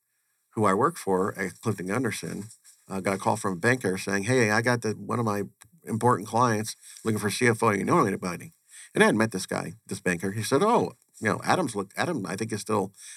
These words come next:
out there. He's, he's looking for a position." So he sent the resume, got it to the founder, founder, and phone interviewed me. I came in. I met with the owners and the founder, um, and, uh,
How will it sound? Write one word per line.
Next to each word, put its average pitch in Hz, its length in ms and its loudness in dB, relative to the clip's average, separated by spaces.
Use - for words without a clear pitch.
out 92 180 4
there. 95 140 0
He's, 113 340 -2
he's 117 180 0
looking 117 200 2
for 92 100 -4
a 85 40 -6
position." 92 460 -4
So - 120 -6
he 95 60 0
sent 110 200 -2
the 101 60 -6
resume, 107 520 0
got 95 140 0
it 98 100 -4
to 101 100 -2
the 90 80 -4
founder, 104 320 -4
founder, 95 300 -4
and 98 140 -6
phone 110 180 2
interviewed 95 340 -4
me. 104 220 -4
I 101 80 -2
came 104 240 -4
in. 113 240 -4
I 90 60 -4
met 98 160 0
with 101 140 -4
the 95 160 -2
owners 110 360 2
and 92 100 -4
the 90 60 -6
founder, 110 480 -4
um, 90 440 -8
and, 90 380 -6
uh, 87 320 -6